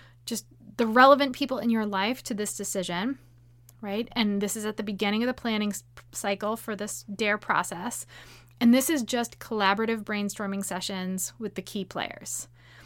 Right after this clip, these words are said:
And you're gonna define your strategic objectives, your strategic economic objectives. Come up with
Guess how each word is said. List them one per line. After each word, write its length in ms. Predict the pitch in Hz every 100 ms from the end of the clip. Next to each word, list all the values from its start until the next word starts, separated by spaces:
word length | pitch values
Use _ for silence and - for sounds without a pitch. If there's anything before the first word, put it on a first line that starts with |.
| - - -
And 180 | 240 233
you're 160 | 226 226
gonna 220 | 233 240
define 500 | 226 220 208 190 196
your 120 | 185
strategic 760 | 180 202 - 208 185 180 175 - -
objectives, 580 | 190 156 135 - - -
your 100 | 196
strategic 720 | - - 185 233 226 226 -
economic 580 | 214 202 180 175 175 - -
objectives. 720 | 180 - - - - - - - - -
Come 200 | - 233
up 160 | 240 -
with 220 | 233